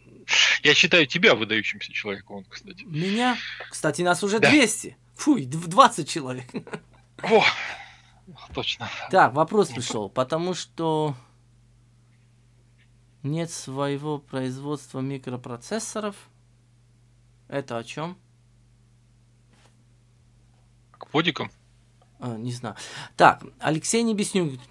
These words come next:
Speaker 2: пишет еще один вопрос. "Роман, как вы считаете, можно ли солевой никотин отнести в сторону снюса?"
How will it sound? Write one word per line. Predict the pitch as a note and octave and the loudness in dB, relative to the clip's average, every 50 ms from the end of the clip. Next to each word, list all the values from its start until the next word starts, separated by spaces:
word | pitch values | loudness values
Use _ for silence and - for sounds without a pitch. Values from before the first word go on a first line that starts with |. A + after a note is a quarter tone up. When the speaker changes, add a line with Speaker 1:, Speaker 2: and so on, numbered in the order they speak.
| D3 | -6
Speaker 2:
пишет | C#3+ F3+ E3+ - - - | -4 -4 -4 -4 -6 -8
еще | F#3+ - - E3+ D3 | -10 -8 -4 -2 -2
один | C3 C3+ C3 | -2 -2 -2
вопрос. | C3 C3 B2+ C3 C#3+ D3 D3 C3 - - D3+ | -2 -4 -4 -2 -2 -2 -2 -2 -4 -4 -4
"Роман, | C3+ C3 C#3+ C#3+ D3+ D3+ C#3 B2+ B2 | -4 -2 -2 0 2 2 2 2 -2
как | B2 C3 C3 B2+ B2 | -4 -4 -6 -6 -6
вы | A#2+ A#2+ | -6 -8
считаете, | A#2+ - - A#2+ - C3 A#2 A2+ - - | -8 -8 -10 -6 -4 -4 -2 -4 -4 -6
можно | A2+ B2 C#3 D#3 D3+ D3 D3+ | -4 -4 -4 -4 -4 -6 -6
ли | C#3+ C#3 C3+ | -6 -6 -6
солевой | - - - B2+ C3 C3+ C3 C#3 C3+ C3 | -6 -6 -6 -4 -4 -4 -4 -4 -2 -2
никотин | B2 A#2+ B2 B2 A#2 A#2+ - D#3+ E3 D#3 C#3 | -2 -4 -6 -8 -10 -10 -8 -8 -6 -4 -4
отнести | B2 B2 - B2+ B2 - - - C3 B2+ | -4 -6 -6 -8 -10 -10 -10 -10 -10 -8
в | B2+ | -8
сторону | - - - - C3 B2+ B2+ B2 B2 A#2+ A#2 | -8 -8 -6 -6 -4 -4 -2 -4 -4 -6 -6
снюса?" | A2+ - - - - G#2+ G#2+ A#2+ B2 C3 B2 B2+ - - - - - - | -8 -10 -12 -10 -10 -8 -8 -6 -6 -6 -6 -8 -10 -10 -10 -12 -12 -14